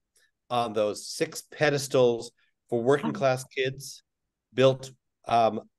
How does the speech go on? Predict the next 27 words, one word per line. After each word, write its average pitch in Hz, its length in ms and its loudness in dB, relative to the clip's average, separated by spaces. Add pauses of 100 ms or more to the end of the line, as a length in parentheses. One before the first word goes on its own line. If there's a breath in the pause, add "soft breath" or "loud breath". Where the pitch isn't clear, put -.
(200)
with 110 240 -2
state 151 440 2
and 120 160 -6
federal 120 380 2
money, 160 500 -2 (160)
built 131 260 0
by 113 120 2
unionized 117 680 0
workers, 120 720 -2 (480)
run 123 340 2
inside 113 580 2
by 113 100 2
unionized 101 600 -4
workers. - 500 -6 (320)
This 117 200 -2 (160)
was 135 180 2
when 123 340 2
Massachusetts 117 1000 -4
was 107 220 2
a 107 100 2
far 117 380 4
less 107 260 0
wealthy 104 320 -2
state. 90 400 -2 (300 soft breath)
We 113 80 -4
can 117 180 -4
imagine 110 760 0